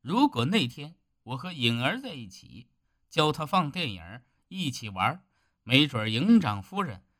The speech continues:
还以为我俩好上了呢。那进入教导大队的一定会是我。没想到我的逃避便宜了狗日的风。我不再担心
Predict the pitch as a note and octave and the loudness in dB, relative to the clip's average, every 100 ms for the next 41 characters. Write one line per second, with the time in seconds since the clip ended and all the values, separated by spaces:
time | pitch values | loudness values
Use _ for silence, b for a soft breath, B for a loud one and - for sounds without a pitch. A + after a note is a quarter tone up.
0 | _ - A2 A2+ G2+ G2 A2+ B2+ _ _ | _ -8 -4 -4 -4 -2 -2 -4 _ _
1 | - A2 A#2+ A2 A2+ - E2 D#2 F2 A3+ | -8 -2 2 2 2 -2 -6 -6 -10 -6
2 | G#3 G2+ - _ _ _ _ _ _ _ | -6 -10 -20 _ _ _ _ _ _ _
3 | _ _ _ _ C#3 D3 E3 F3 D#3 D3+ | _ _ _ _ -2 0 2 0 2 0
4 | C#3+ G3 D3 B2 C3 G#3 E3+ F#3 F3+ A#2 | 4 4 4 0 2 4 4 2 -10 -12
5 | - _ _ - A#2 E3+ F#3 C#3 B2+ C#3+ | -20 _ _ -8 0 0 -2 -8 -8 -10
6 | G#2+ G2 D2+ G1+ A#2 _ _ _ _ _ | -12 -14 -18 -20 -20 _ _ _ _ _
7 | _ _ A#2 D#3 F3+ A2 A#2 C#3 - _ | _ _ 2 2 2 -2 0 -2 -2 _
8 | _ _ C3 C#3+ D#3+ A#2+ D3 A3 F#3+ - | _ _ 2 2 0 -2 -4 -6 -10 -14
9 | _ _ _ _ - B2 F#3 G#3+ E3 G2 | _ _ _ _ 0 2 2 0 -2 -6
10 | F#2+ G#2 G#2+ B2+ A#2+ F2 A2+ G#2 _ _ | -6 -6 -4 -6 -8 -12 -16 -18 _ _
11 | _ _ _ _ _ _ _ _ _ _ | _ _ _ _ _ _ _ _ _ _
12 | A#2+ D3+ D#3+ D3+ F3+ A3+ D3+ D#3+ D#3 C#3+ | 2 6 6 2 -2 0 -2 -4 -10 -8
13 | C#3+ C#3+ | -8 -8